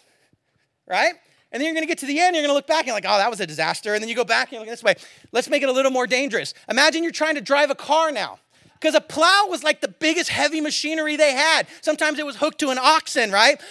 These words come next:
And he's like, "You can't sit on the back of this plow hooked to an oxen and just be, like, looking like this.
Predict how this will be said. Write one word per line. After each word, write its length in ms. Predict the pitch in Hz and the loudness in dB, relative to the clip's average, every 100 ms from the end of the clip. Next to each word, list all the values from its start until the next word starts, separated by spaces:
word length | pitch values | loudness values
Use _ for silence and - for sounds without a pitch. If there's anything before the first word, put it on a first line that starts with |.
| - | -6
And 140 | 262 | -2
he's 80 | 285 | 0
like, 180 | 277 226 - | 0 -2 -6
"You 140 | 220 330 | -2 -2
can't 260 | 349 359 | 0 -2
sit 260 | - - 349 | -4 -2 0
on 120 | 339 | 2
the 60 | 294 | 0
back 280 | 294 285 302 | 0 0 0
of 80 | |
this 120 | 285 - | -4 -4
plow 320 | 311 330 285 | -2 0 0
hooked 160 | 294 | -2
to 100 | 294 | -4
an 80 | 269 | 2
oxen 400 | 302 320 320 285 - - | 2 2 0 0 -2 -4
and 100 | 269 | -2
just 140 | 277 | -2
be, 140 | 208 302 | 0 4
like, 160 | 285 | 4
looking 240 | 247 302 285 | 4 2 2
like 180 | 277 226 | 0 2
this. 260 | 339 330 | 0 0